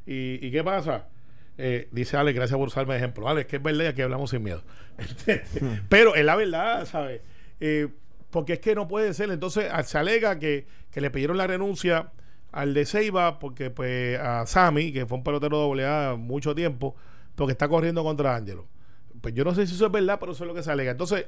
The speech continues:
Speaker 1: yo estuve este sábado con servidores públicos.
Speaker 2: Pero lo, estoy de acuerdo contigo. Pero lo que quiero decir es, se-, está mal el caso de, de, de, de Sammy,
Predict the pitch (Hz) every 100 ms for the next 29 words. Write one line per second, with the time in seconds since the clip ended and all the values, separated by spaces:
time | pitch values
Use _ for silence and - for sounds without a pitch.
0 | - 147 - 220 202 220 175 196 190 151
1 | 139 131 131 156 - 175 165 151 - 156
2 | 160 143 - - 160 170 175 175 151 110
3 | 85 80 - - - - 110 107 107 131
4 | 127 113 87 - - - - - - -
5 | - - - - - - - 139 185 202
6 | 170 - 170 - 143 143 131 - 120 123
7 | 117 107 107 120 107 - 117 110 - 127
8 | 87 87